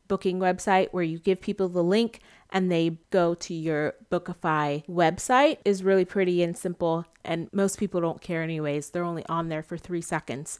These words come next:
So I'm not worried about the fact that it's not on my actual website. And Zapier integration is gonna be a pro feature. Again, I'm a one-woman show. I don't need that much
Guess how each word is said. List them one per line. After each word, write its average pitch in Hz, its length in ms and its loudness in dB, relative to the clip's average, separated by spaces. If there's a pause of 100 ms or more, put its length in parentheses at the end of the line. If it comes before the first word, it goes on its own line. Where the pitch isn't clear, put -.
So - 220 2
I'm 202 160 6
not 190 180 2
worried 170 300 2
about 156 360 2
the 165 40 -12
fact 156 320 -2
that 156 100 -6
it's - 140 -12
not 156 240 -6 (100)
on 170 200 -4
my 147 160 -4
actual 151 420 -6
website. 208 440 -2 (600)
And 247 320 4
Zapier 196 540 4
integration 190 920 2 (180)
is 180 320 6
gonna 185 200 4
be 180 100 6
a 175 60 4
pro 220 200 4
feature. 277 480 4 (140)
Again, 233 480 6
I'm 214 100 0
a 208 60 2
one-woman 185 460 0
show. 247 400 6 (460)
I 220 100 6
don't 226 140 6
need 214 200 6
that 202 180 6
much - 300 -2